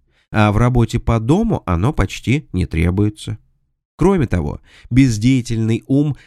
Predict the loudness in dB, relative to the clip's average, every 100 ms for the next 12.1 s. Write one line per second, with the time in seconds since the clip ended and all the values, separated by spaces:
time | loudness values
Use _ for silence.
0 | -10 -4 0 2 4 2 2 -2 -2 -4
1 | -2 -4 0 2 0 0 0 2 2 0
2 | -2 -2 0 2 2 -2 -4 -2 -2 -8
3 | _ _ -4 -2 -4 0 -2 -2 -2 0
4 | 2 2 2 0 -2 -4 -4 -2 0 0
5 | -2 -6 -2 0 0 -2 -2 -2 -4 -6
6 | -14 -18 _ _ _ _ _ -4 -2 0
7 | 0 -2 -2 -2 0 0 0 -2 -6 _
8 | 0 0 2 -2 -2 -2 0 -2 0 0
9 | 0 -2 -6 -6 -8 -6 -2 -2 -2 0
10 | 2 2 2 -2 -4 -6 -6 _ -6 -2
11 | 0 0 0 -2 0 2 2 2 0 -2